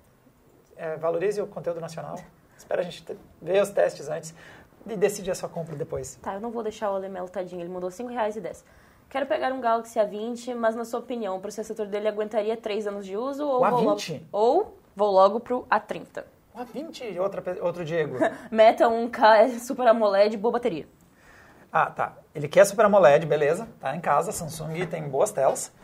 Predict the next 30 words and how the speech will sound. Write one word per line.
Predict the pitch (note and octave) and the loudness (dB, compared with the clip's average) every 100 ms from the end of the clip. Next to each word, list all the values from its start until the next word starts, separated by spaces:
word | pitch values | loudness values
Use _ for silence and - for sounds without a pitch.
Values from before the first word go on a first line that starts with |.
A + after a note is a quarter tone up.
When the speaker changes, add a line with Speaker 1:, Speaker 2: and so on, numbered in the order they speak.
| - - - _ - | -20 -20 -20 _ 0
Speaker 1:
Bateria, | C#3 G#3+ B3 A#3+ F3+ G#3 G#3 B2+ - - _ _ - | 6 6 4 -2 -2 4 4 4 0 -16 _ _ 0
eu | F3+ G#3+ | 4 4
conheço | - B3 A3+ A#3 - C4 | 4 2 2 -2 -4 -8
o | - G#3+ | 0 6
A | G3+ | 8
cinquenta. | G3+ - A#3+ F#3+ C#3+ - | 6 0 -4 -4 -4 -10
O | - | -14
meu | C3+ | -10
problema | D#3 D3 F3+ | -6 -6 -6
é | |
que | - | -6
você | |
tá | - | -2
pegando | G#3 F#3+ F#3+ | 2 2 0
num | G#3 | 0
ponto | G#3+ A3 | -2 0
cego. | - D#3 C3+ | 4 4 4
Eu | D3 E3 | 0 -2
testei | F#3+ - | -4 -2
o | F3+ | 6
Galaxy | F3+ F#3 F#3 | 8 8 6
A | F#3+ | -2
cinquenta | G3 G3+ F#3+ F3+ G#3+ | -2 -4 -4 -2 -2
e | G3 | 2
ele | G3 | 6
era | G#3+ | 6
muito | E3+ E3+ B3 E3 | 4 0 0 2
bom | F3+ | 2
de | D3+ | 2
bateria. | C#3+ C#3+ A2 | -2 -2 -10